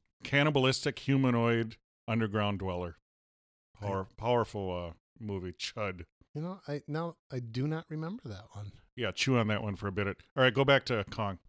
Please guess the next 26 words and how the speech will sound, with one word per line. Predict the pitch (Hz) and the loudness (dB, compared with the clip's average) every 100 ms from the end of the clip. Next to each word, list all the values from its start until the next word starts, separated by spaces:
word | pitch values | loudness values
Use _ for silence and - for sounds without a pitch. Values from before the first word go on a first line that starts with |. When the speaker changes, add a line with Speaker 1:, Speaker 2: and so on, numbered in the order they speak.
| - | 0
Speaker 2:
Well, | 240 226 | 4 6
it | |
just | 208 208 | 6 4
looks | 214 - | 2 2
good. | 202 180 | 2 2
I, | 131 127 | 2 0
I'm | 151 | 0
a | 147 | 0
big | 139 139 | 0 -2
fan | - 143 147 | -2 0 0
of | |
the | 123 | 0
sci-fis | 135 127 - 127 123 | -2 -2 0 -2 0
like | 123 135 | -4 -2
that. | 127 117 - - | -4 -4 -14 -4
I | 175 | 2
love | 190 247 285 | 6 6 6
looking | 214 - 214 | 4 4 2
at | 175 - | 2 2
the | - | -2
scale | - - 139 143 156 151 - | -2 0 2 2 2 -2 -4
of | 147 | -2
how | 123 131 | 0 0
they | 135 | 0
do | 123 131 | -2 -2
that. | 135 135 | -2 -6